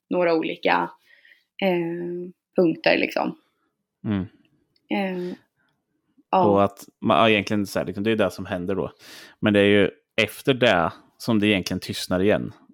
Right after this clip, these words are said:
Speaker 2: Och det
Speaker 1: Mm.
Speaker 2: blir aldrig något åtal.
Speaker 1: Nej.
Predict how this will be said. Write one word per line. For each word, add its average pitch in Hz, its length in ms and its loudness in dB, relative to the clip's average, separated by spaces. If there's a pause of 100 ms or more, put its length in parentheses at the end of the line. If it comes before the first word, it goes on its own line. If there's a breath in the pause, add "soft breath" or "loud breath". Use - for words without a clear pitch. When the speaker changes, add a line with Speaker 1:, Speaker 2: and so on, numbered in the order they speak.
(160)
Speaker 2:
Och 104 80 -4
det 104 80 2
Speaker 1:
Mm. 95 160 0
Speaker 2:
blir 107 420 0
aldrig 87 280 0
något 90 140 -6
åtal. - 280 -8 (640)
Speaker 1:
Nej. 185 320 0